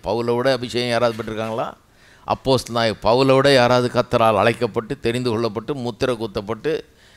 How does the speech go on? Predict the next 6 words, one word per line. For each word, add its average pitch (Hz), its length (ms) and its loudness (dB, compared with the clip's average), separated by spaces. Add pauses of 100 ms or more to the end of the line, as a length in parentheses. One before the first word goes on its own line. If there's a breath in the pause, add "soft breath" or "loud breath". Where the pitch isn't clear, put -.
(920 soft breath)
அழைக்கப்பட்டு, 120 720 2
அபிஷேகம் 131 400 2
பண்ணப்பட்டிருக்காங்களா? 117 800 -2
கிடையாது. 107 380 -2
அவர் 101 180 -2
சொல்றாரு, 107 540 2